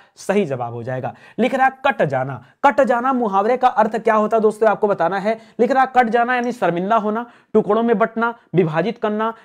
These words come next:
या आंखें चुराना। कट जाना मतलब होता है दोस्तों, जो कट जाता है वो शर्मिंदा होने को भी बोल सकते हो और आंखें चुराने को बोल सकते हो।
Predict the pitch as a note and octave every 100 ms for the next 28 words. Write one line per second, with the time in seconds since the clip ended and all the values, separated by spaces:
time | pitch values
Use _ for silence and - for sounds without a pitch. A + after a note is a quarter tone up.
0 | - A3 F3+ E3+ E3+ G3+ D3 B2+ B2 A#2+
1 | - - B3+ A3+ B3+ B3+ B3+ B3+ B3 A#3+
2 | B3 B3 C4+ B3+ B3 B3+ B3+ B3 C4 C4
3 | B3 B3+ A#3+ B3 C4 B3+ C4 C4 C4 B3+
4 | C4 B3+ B3 C4+ B3 C4+ C4 A#3 G#3+ G#3+
5 | G#3 G3+ F#3 F3+ F#3+ A#3